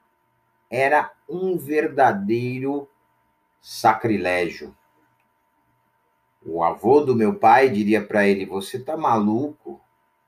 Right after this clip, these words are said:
Você tem que ter um emprego fixo, você tem que ganhar férias, décimo terceiro.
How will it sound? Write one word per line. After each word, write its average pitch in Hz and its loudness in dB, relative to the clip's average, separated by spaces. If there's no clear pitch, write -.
Você 110 -6
tem 123 -4
que 127 -10
ter 135 4
um 143 -4
emprego 113 2
fixo, 110 -8
você 90 -8
tem 107 -2
que 101 -10
ganhar 113 2
férias, 107 0
décimo 110 -2
terceiro. 101 0